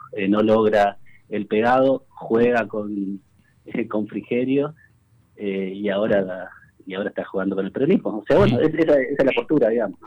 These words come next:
Speaker 2: Ujú.
Speaker 1: Por eso
Speaker 2: Eh,
Speaker 1: quiero decir que,
Speaker 2: sí,
Speaker 1: Sergio,
Speaker 2: sí.
Speaker 1: entendemos que no se ma-, no, no, no se, no se merece ma-, ese manoseo, digamos.
Speaker 2: Ujú. Eh, sí, yo, yo le iba a preguntar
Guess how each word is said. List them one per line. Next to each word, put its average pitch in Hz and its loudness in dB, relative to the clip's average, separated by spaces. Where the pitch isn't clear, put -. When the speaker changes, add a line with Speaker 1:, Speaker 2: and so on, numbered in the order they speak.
Speaker 2:
Ujú. 120 -2
Speaker 1:
Por 127 -4
eso 147 0
Speaker 2:
Eh, 156 0
Speaker 1:
quiero 147 -4
decir 160 4
que, 143 6
Speaker 2:
sí, - -2
Speaker 1:
Sergio, 175 4
Speaker 2:
sí. 151 -6
Speaker 1:
entendemos 143 -4
que 170 -2
no 165 0
se 165 -6
ma-, 165 -2
no, 165 -2
no, 160 0
no 165 -4
se, 165 -6
no 156 -6
se 151 -6
merece 135 -4
ma-, 110 -10
ese 117 -8
manoseo, 101 -6
digamos. 120 -6
Speaker 2:
Ujú. 123 0
Eh, 110 0
sí, 156 -4
yo, 175 -4
yo 127 -4
le 170 0
iba 175 4
a 160 -2
preguntar 160 -2